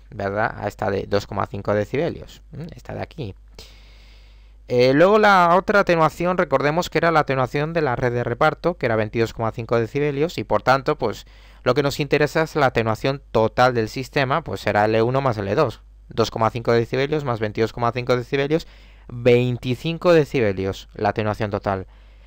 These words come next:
Y la ganancia del amplificador, treinta y cinco decibelios. Bueno, pues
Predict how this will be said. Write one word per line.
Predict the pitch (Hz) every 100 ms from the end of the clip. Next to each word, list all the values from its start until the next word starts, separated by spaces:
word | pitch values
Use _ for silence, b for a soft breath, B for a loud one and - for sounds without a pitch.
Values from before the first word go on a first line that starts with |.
| b -
Y | 185 180
la | 117
ganancia | 107 107 127
del | 127
amplificador, | 127 143 139 160 151 147 156 - - - -
treinta | - 113 104
y | 107
cinco | 104 143 151 160 170 - -
decibelios. | 104 - - 87 - - - - - - B B B B B B B B
Bueno, | - - 110
pues | 98 -